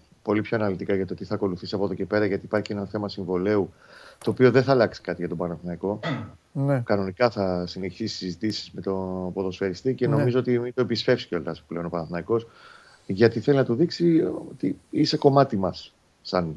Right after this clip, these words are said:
Speaker 1: σε εισαγωγικά το μας, έτσι, κομμάτι
Speaker 2: Ναι,
Speaker 1: του,
Speaker 2: ναι, ναι.
Speaker 1: του Παναθηναϊκού. Ε, α, σίγουρα το αλλάζει το μεταγραφικό σχεδιασμό, γιατί αν θυμάσαι, περασμένη εβδομάδα, Τρίτη ήτανε, μιλάγαμε για ένα χαφ και έναν εξτρέμ που θα έρθει να συμπληρώσει την τετράδα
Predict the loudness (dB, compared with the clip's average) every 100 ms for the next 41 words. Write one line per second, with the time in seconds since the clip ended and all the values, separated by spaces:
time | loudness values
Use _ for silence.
0 | -10 -10 0 2 4 2 2 -2 -4 -6
1 | -8 -4 2 4 4 2 0 2 2 2
2 | 2 0 -2 _ _ -12 -6 -6 0 0
3 | 0 -2 -2 2 6 6 6 6 6 6
4 | 4 2 2 2 4 8 8 10 10 10
5 | 8 6 8 6 4 2 6 6 6 6
6 | 6 6 4 4 4 4 2 4 2 4
7 | 2 4 6 6 8 6 4 0 2 2
8 | 0 0 0 0 4 6 6 6 4 4
9 | 4 4 2 2 0 2 0 -2 4 4
10 | 4 -2 -12 -20 -20 -20 4 6 8 4
11 | 6 8 8 6 4 6 8 8 8 4